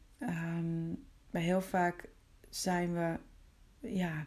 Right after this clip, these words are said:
er niet toe in staat of, of lukt het op een, een of andere manier niet om ook echt die stappen te zetten die ervoor nodig zijn. En voeding is daar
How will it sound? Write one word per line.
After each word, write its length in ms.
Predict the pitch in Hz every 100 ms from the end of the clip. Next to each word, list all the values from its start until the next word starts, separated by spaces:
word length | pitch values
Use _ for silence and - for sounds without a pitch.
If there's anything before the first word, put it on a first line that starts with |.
| -
er 80 | 180
niet 200 | 185 190
toe 140 | 190
in 80 | 175
staat 680 | - - 196 185 196 196 -
of, 360 | 180 175 -
of 200 | - -
lukt 280 | 185 202 226
het 80 | -
op 120 | -
een, 160 | - -
een 80 | 190
of 120 | -
andere 180 | 170 170
manier 240 | 165 160
niet 460 | 160 190 285 - - - - - - - - - - - -
om 340 | 190 180 170 - - - - - - - - - -
ook 160 | 202
echt 240 | 202 180 -
die 100 | 208
stappen 380 | 202 196 190 180
te 100 | 170
zetten 340 | - 180 -
die 120 | 170
ervoor 280 | 160 151 156
nodig 360 | 151 165 - -
zijn. 320 | - - - - - - - - - - - -
En 120 | 160
voeding 440 | - - 208 190 -
is 220 | 180 170
daar 160 | 156